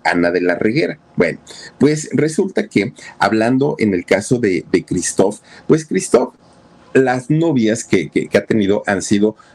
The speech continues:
no tan mediáticas. La única que sí fue y escandalazo, escandalazo, porque de hecho, eh, Christoph y Natalia Jiménez, que Natalia Jiménez, la de La Quinta Estación. Oigan, además de ser una mujer muy guapa,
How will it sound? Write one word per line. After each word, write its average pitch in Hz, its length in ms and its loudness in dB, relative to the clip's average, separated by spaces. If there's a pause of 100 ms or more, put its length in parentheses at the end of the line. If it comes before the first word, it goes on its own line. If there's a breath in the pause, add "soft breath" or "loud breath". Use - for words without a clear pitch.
no 104 360 0
tan 107 240 0
mediáticas. - 760 -2
La 90 260 0
única 220 500 0
que - 180 -14
sí 139 400 0 (280 loud breath)
fue 117 480 0
y 107 180 0
escandalazo, 85 920 0
escandalazo, 80 680 0
porque 78 200 -2
de 87 80 2
hecho, 113 220 0 (280 loud breath)
eh, 92 220 0
Christoph 95 520 -2 (400)
y 147 300 0
Natalia 110 540 0
Jiménez, 95 580 0
que 92 100 -2
Natalia 87 360 0
Jiménez, 92 360 0
la 82 120 2
de 82 60 -10
La 80 120 -6
Quinta 120 240 -2
Estación. 156 480 -6 (540 loud breath)
Oigan, 107 440 0
además 110 380 0
de 165 80 -2
ser 151 160 0
una 139 140 0
mujer 110 320 0
muy 113 160 0
guapa, 92 420 -2